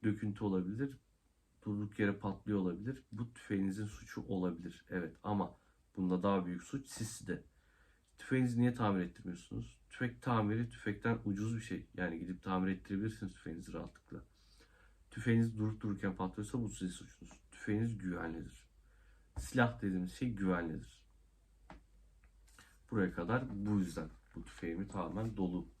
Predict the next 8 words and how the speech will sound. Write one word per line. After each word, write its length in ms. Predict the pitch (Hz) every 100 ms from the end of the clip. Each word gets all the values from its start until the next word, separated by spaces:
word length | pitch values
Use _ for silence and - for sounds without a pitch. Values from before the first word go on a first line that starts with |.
| - - - -
vaziyette 640 | - - 85 - - 131 117
videoda 360 | 101 87 98
çektim. 520 | 120 117 101 - 110 - - - - - - - -
Tamamen 400 | - 151 104 101 - - - 104 - - - - - - - - - - - - -
insanların 680 | 131 - 120 120 117 117
da 240 | 117 113 - -
ra-, 180 | 107 117 -
içi 380 | 127 - 120 113